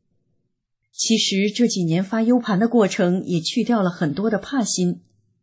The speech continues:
这时我晚上做了一个梦，梦见我和女儿在甘蔗林里走，那甘蔗是深紫色的，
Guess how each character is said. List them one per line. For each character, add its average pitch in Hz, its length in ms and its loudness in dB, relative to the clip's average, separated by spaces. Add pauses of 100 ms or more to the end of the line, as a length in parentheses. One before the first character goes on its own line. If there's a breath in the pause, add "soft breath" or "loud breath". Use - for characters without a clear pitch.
(460)
这 202 240 2
时 180 300 2
我 202 180 0
晚 196 180 0
上 196 220 -2
做 233 180 2
了 180 80 2
一 165 140 -2
个 226 140 0
梦， 247 320 4 (500)
梦 208 180 2
见 190 300 2
我 165 100 2
和 196 140 0
女 180 160 2
儿 156 180 0
在 190 160 -4
甘 240 220 2
蔗 233 140 2
林 208 200 2
里 240 140 4
走， - 380 -2 (540)
那 180 200 0
甘 185 220 0
蔗 175 180 -2
是 180 160 -4
深 269 260 4
紫 202 160 0
色 185 240 2
的， 156 260 -2